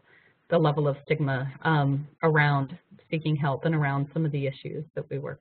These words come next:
with. Yeah, a lot of these responses that I'm seeing, I think, really speak to empathy and the need to empathize with people and remind our participants that they're not alone in their struggles, mm-hmm, and that they're not alone in needing help.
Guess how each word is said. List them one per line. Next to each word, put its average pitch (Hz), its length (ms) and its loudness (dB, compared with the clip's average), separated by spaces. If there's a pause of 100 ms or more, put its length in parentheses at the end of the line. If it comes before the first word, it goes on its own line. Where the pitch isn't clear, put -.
with. 170 140 -8 (1800)
Yeah, 175 200 8
a 180 140 2
lot 247 80 8
of 294 140 -4
these 262 180 -6 (100)
responses 170 600 0
that 156 100 0
I'm 151 220 0
seeing, 151 260 0
I 143 60 0
think, 156 260 -4
really 160 300 2
speak 147 300 -8
to 147 280 0 (560)
empathy 151 560 -2 (220)
and 165 160 0
the 160 80 4
need 151 320 0
to 147 260 0 (560)
empathize 160 480 2
with 165 140 0
people 160 340 0
and 156 140 2
remind 143 580 0
our 143 80 -6
participants 139 720 -6 (100)
that 135 240 -2 (220)
they're 156 120 0
not 143 200 0
alone 139 360 -2
in 135 100 -4
their 139 240 -6
struggles, - 380 -12 (340)
mm-hmm, 160 360 -6 (680)
and 170 140 2
that 160 120 2
they're 160 140 2
not 151 160 2
alone 147 260 0
in 139 160 -2
needing 135 260 -8
help. 139 260 -8